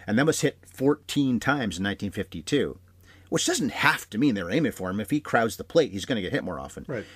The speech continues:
Speaker 1: But I just guess that somebody in this position that they don't like is gonna be aimed at by pitchers with the baseball and then have to deal with people trying to jump on his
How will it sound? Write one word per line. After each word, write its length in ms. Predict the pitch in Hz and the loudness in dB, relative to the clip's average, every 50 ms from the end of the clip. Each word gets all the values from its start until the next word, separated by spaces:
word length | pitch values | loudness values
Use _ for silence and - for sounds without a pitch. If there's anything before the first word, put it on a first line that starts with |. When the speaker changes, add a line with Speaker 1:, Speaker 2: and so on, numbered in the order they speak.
| - - | -16 -4
Speaker 1:
But 120 | - 120 117 | 0 2 4
I 100 | 147 156 | 4 4
just 240 | 156 160 117 - - | 2 -2 -4 -2 0
guess 320 | 117 117 131 120 - - | 2 2 2 2 0 -4
that 200 | - 101 95 - | -4 -4 -4 -4
somebody 300 | - - 120 120 110 110 | -2 0 0 0 0 0
in 80 | 101 101 | -2 -2
this 140 | 101 - | -4 -4
position 380 | - 98 87 107 - - 95 85 | -6 -6 -4 -4 -2 -2 -4 -6
that 120 | 87 87 | -6 -4
they 100 | - 98 | -2 0
don't 200 | 104 113 95 71 | 0 2 0 0
like 280 | 95 107 92 87 - - - - - - | 0 -2 -2 -2 -6 -12 -20 -20 -12 -8
is 120 | 104 95 | -6 -2
gonna 120 | 92 117 95 | 0 0 0
be 100 | 101 82 | 0 0
aimed 220 | 95 123 135 135 | 2 2 4 4
at 100 | 135 - | 2 2
by 100 | - 110 | 0 -2
pitchers 340 | - - 139 113 127 117 104 | 0 -2 -4 -4 -4 -6 -6
with 100 | 101 - | -8 -10
the 60 | - | -4
baseball 520 | 82 101 92 90 - - 95 87 90 87 - - - - - - - | -2 -2 0 -2 -2 -4 -4 -2 -2 -4 -6 -10 -20 -20 -20 -16 -6
and 160 | - 107 104 98 | -2 0 0 2
then 200 | 98 98 95 92 | 2 0 -2 -2
have 280 | - - 101 98 - - | -2 -2 -2 -2 -2 -4
to 80 | 101 80 | -6 -2
deal 240 | 101 101 98 95 | 0 0 0 0
with 180 | 92 90 - - | -2 -4 -6 -4
people 240 | - 113 - 101 95 | -6 -4 -4 -4 -4
trying 200 | - 120 107 95 | 0 0 0 0
to 60 | 92 | 0
jump 280 | 82 107 117 117 - 110 | 0 0 0 2 2 0
on 80 | 95 | 0
his 180 | 107 101 85 | 0 -2 -4